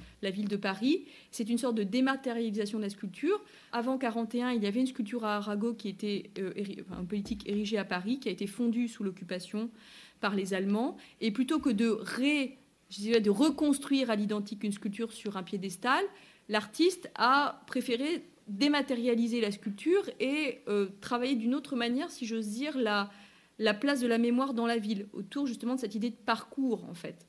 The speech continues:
Donc ça, je trouve ça vraiment très intéressant, comme évidemment c'est très important, comme manière aussi de, d'envisager la représentation de, de l'histoire.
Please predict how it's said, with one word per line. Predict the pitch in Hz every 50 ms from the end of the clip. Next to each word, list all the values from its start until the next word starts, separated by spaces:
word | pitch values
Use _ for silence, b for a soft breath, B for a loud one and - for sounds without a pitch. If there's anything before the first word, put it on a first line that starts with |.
| _ _ -
Donc | 208
ça, | - 247 254
je | 247
trouve | - -
ça | - 208
vraiment | 208 208 220 247 285
très | 277 277 - 277 262 233
intéressant, | 220 214 208 220 202 202 202 202 - 262 277
comme | 262 - 226 202 196 185 180
évidemment | 170 170 180 196 208 226
c'est | 247 - - -
très | - 233 208
important, | 208 196 202 208 196 202 - 302 311 330 330 B B B B B B B B B -
comme | - 214 220
manière | 220 226 233 247 247 240
aussi | 226 208 208 - - 240
de, | 202 208 202 196
d'envisager | 185 208 214 214 214 220 208 214 208 202 202 247 262
la | 254 214
représentation | 202 - 208 202 202 202 202 202 - 240
de, | 233 202 196 190
de | - 208 208
l'histoire. | 202 190 - - - 160 147 -